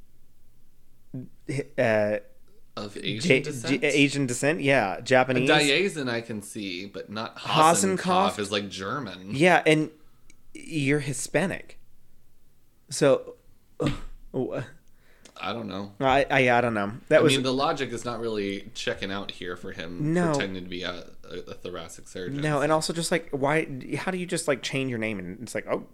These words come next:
Speaker 1: got it."
Speaker 2: I change my name all the time. Right now, my name is Madeline.
Speaker 1: Oh, Barbara? Um, yeah, so he married Girly. Uh, so Diazin continued to trick people into believing that he was a geneticist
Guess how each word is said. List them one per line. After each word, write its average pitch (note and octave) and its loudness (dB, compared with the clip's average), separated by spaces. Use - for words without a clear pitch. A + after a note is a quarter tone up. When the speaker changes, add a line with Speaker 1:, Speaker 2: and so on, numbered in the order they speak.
Speaker 1:
got G#2 2
it." - -6
Speaker 2:
I G2 -2
change B2 -10
my E2+ -10
name F2+ -10
all F2+ -10
the F2+ -14
time. A2+ -16
Right A#2+ -8
now, A2 -4
my A2+ -6
name G#2+ -10
is G#2+ -14
Madeline. G#2 -12
Speaker 1:
Oh, E3 10
Barbara? E3 10
Um, B2 6
yeah, D#3 8
so E3 2
he G3+ 6
married E3 6
Girly. A2+ 4
Uh, A2+ 2
so - 2
Diazin G#3 8
continued F3 2
to G3+ 0
trick F#3 4
people E3 6
into C#3+ 2
believing B2+ 2
that B2 -6
he C3 -2
was B2 2
a B2+ 2
geneticist A2+ 2